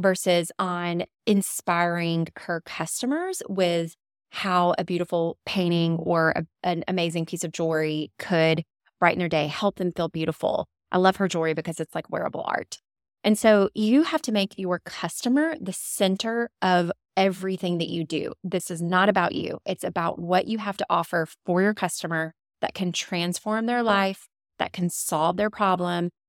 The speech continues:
And when you can specifically think of, "Okay, who is that?" And more than likely, she's gonna be similar to you.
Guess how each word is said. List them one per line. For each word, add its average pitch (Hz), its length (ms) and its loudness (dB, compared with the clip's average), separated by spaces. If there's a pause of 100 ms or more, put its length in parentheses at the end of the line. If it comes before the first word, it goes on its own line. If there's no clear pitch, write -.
(160)
And 190 160 4
when 190 120 2
you 220 120 2
can 370 180 0
specifically 214 580 -6
think - 300 -4
of, 165 240 -6
"Okay, 208 240 -2
who 302 160 4
is 277 220 6
that?" - 300 -2 (440)
And 214 100 4
more 254 140 6
than 403 120 2
likely, 262 460 -2
she's - 260 -4
gonna 208 180 0
be 196 340 -2
similar 190 360 -4
to - 120 -8
you. 175 380 -2